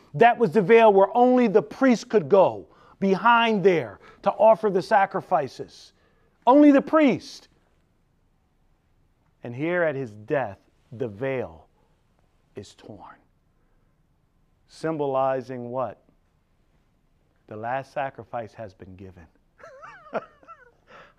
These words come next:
love that. Don't need the veil anymore. You don't need a priest going on your behalf and sacrificing for you.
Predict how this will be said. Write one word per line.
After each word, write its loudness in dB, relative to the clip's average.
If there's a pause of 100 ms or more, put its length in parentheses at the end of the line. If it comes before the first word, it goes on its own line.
love -10
that. -18 (880)
Don't -4
need -6
the -10
veil -8
anymore. -18 (1200)
You -4
don't 0
need -2
a -2
priest -6 (440)
going -2 (240)
on -4
your 0
behalf 0
and -10
sacrificing -4
for -12
you. -20